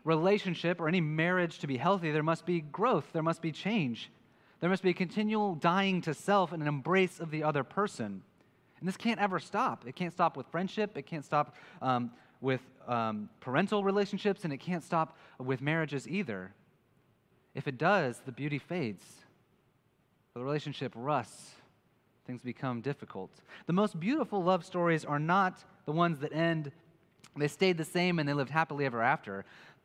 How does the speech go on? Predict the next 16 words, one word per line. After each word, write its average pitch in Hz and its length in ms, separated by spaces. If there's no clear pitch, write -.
The - 80
best 190 320
love 143 140
stories 127 320
are 131 80
that 127 180
they 135 80
grew 131 180
closer 151 560
and 113 160
closer 147 540
forever 95 480
after. - 420
You 139 60
know, 135 100
Jeff, 156 400